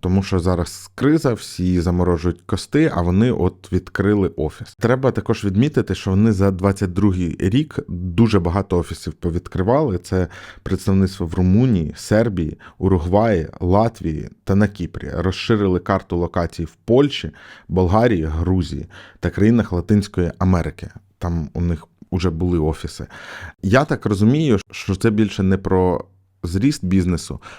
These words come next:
а про диференціацію ризиків.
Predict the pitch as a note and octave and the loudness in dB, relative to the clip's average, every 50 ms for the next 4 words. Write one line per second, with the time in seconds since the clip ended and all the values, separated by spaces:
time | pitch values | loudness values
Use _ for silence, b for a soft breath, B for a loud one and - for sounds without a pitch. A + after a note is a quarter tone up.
0 | B B B - G2+ G2 - - G2+ F#2+ F#2 F2+ F2 F2+ F#2+ F2+ - G2+ F#2+ F#2 | B B B -2 -2 -2 0 2 2 2 2 2 0 -2 -2 -2 -2 -2 0 0
1 | F2 - - F#2+ F#2+ G2+ G2 - - F2+ F2 E2+ D#2+ E2+ F2 F2 D#2+ D#2 D#2+ - | 0 0 0 0 0 0 -2 -4 -2 -2 -2 0 0 0 -2 -2 -2 -2 -4 -6
2 | - - | -8 -16